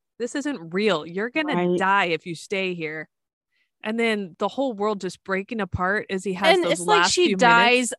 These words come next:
Speaker 3: again. I'm just,
Speaker 1: Uh-huh.
Speaker 3: like,
Speaker 2: Yes.
Speaker 3: devastated.
Speaker 2: Yes.
Speaker 3: Oh, my word. And the music, the music,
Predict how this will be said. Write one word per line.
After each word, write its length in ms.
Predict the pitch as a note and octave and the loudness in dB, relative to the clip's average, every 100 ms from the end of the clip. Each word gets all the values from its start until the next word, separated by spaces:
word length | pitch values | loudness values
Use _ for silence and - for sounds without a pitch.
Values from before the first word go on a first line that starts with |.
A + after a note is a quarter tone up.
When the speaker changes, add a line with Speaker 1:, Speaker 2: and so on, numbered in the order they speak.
| - | 0
Speaker 3:
again. 800 | A3+ F#3 A3+ G#3 G3 D#3+ D#3+ E3 - | -2 0 -2 0 0 -2 -8 -10 0
I'm 400 | G#3+ G3+ A3+ F#3+ | 2 4 4 6
just, 180 | G3 | 6
Speaker 1:
Uh-huh. 40 | A#3+ | 6
Speaker 3:
like, 200 | D#4 A#3+ G3+ G3+ | 4 4 -6 -4
Speaker 2:
Yes. 100 | G#3+ | 4
Speaker 3:
devastated. 1000 | G#3 G3 G3 G3 - F#3+ F3 E3 D3+ D3+ G3 | 6 4 2 -4 -4 -2 -2 -2 -4 -6 0
Speaker 2:
Yes. 640 | G#3 G#3+ G#3 F#3+ - - - | 4 6 6 4 -4 -12 2
Speaker 3:
Oh, 180 | A#3 B3 | 6 8
my 220 | A#3+ A3 | 8 6
word. 500 | G#3 F#3 E3+ F3+ C4+ - _ _ - | 4 2 0 -4 -12 -16 _ _ 0
And 120 | C#4+ | 4
the 80 | C#4+ | 6
music, 600 | C#4 C4 A3 E3+ - - _ - | 4 4 2 0 -4 -20 _ -6
the 440 | A3 B3 A#3+ A#3 - | 2 4 6 4 0
music, 720 | G#3+ G#3+ G#3 F3 F#3+ F#3 _ | -4 -2 -4 -4 -4 -6 _